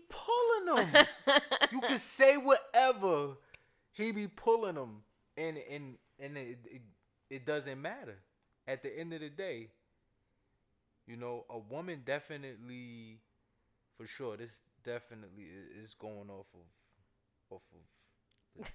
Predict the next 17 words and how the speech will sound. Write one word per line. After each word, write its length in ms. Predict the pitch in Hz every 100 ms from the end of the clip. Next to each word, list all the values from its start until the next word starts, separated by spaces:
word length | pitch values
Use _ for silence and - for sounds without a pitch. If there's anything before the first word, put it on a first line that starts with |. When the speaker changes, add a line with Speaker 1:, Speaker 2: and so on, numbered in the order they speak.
| -
Speaker 2:
<laughs> 60 | 104
Speaker 1:
the 40 |
trail, 580 | - - 110 110 110 110 107
but 160 | 104 -
a 100 | 117
Speaker 2:
Yeah. 180 | 117 147
Speaker 1:
woman 420 | 135 175 185 170 156
next 340 | 151 147 - -
to 220 | 139 120 - _ _
a 100 | 110 107
man 480 | 110 117 131 139 147 147 147 _
Speaker 2:
Yeah. 100 | 147 139 147 165 180 _ _ _ _ _ _ _ _ _ _ _ _ _ _ _ _ _ _ _ _ _ _
Speaker 1:
can 260 | - 147 127 107
definitely 720 | 143 151 160 139 123 120 123 117 _ -
take 280 | 147 139
him 400 | 143 131 123 120 113 _ _ _ -
to 500 | 135 127 117 113